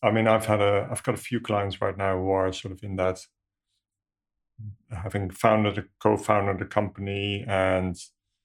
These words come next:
one of the other co-founders might be C E O, and they are thinking of, you know, they were the original big idea person, and they, they understand the, the tech that made that big idea,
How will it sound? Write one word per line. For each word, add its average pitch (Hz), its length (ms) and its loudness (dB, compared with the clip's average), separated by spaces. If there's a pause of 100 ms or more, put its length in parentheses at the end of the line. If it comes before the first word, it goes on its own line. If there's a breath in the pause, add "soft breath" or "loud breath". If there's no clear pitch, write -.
(280)
one 101 180 2
of 90 120 -8
the 98 80 -2
other 92 180 2
co-founders 92 640 -4
might 92 260 -2
be 90 500 -6
C 87 380 -10
E 87 60 -6
O, 87 320 -6 (140)
and 87 340 -8
they 95 260 2
are 90 540 2 (600)
thinking 143 340 -2
of, 107 260 0
you 120 60 -4
know, 90 140 -2
they 90 100 -2
were 90 120 2
the 90 100 -2
original 90 480 -4 (160)
big 127 200 0
idea 92 460 -6
person, 92 720 -4
and 87 180 -8
they, 87 360 -10 (1600)
they 98 120 2
understand 98 640 0
the, 92 360 0 (340)
the 101 80 -14 (120)
tech - 320 -2
that 92 180 -8
made 95 240 -2
that 90 180 -4
big - 160 -6
idea, 92 540 -6